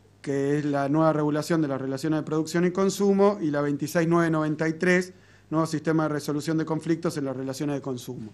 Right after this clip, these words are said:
Se han aprobado las leyes, hoy las estamos reglamentando para que el consumidor y el pequeño productor disponga de un canal,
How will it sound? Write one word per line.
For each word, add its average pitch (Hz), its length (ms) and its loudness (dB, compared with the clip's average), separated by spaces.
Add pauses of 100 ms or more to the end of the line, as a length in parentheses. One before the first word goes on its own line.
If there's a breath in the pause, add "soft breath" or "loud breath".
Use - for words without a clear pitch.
(140)
Se - 140 0
han 233 100 4
aprobado 233 400 2
las 226 160 0
leyes, 233 400 0 (480 loud breath)
hoy 226 240 4
las 170 180 -2
estamos 175 380 -2
reglamentando 226 920 2 (420 soft breath)
para 214 380 4
que 254 320 2 (640)
el 180 180 0
consumidor 233 840 4 (160)
y 185 80 -4
el 175 80 -2
pequeño 202 400 -2
productor 226 560 0 (260 loud breath)
disponga 170 800 4 (640)
de 170 100 2
un 202 160 4
canal, 233 600 4